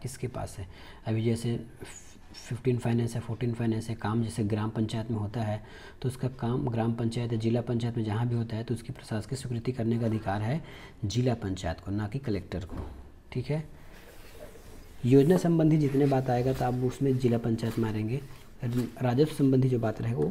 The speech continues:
कलेक्टर करेगा, ठीक है। पंचायत सेक्टर की उस योजना का नाम बताइए जिसमें व्यावसायिक परिसर निर्माण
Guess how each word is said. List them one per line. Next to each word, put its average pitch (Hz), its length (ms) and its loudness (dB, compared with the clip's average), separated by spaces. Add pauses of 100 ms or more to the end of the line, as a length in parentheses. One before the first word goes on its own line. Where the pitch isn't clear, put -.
(100)
कलेक्टर 104 320 -2
करेगा, 64 320 -6 (920)
ठीक 135 180 -6
है। 147 100 0 (840)
पंचायत 131 380 4
सेक्टर 143 340 0
की 147 160 2
उस 139 240 2
योजना 127 300 6
का 135 100 2
नाम 120 280 4
बताइए 120 340 4
जिसमें 117 320 2
व्यावसायिक 110 640 0
परिसर 110 340 2
निर्माण 110 560 2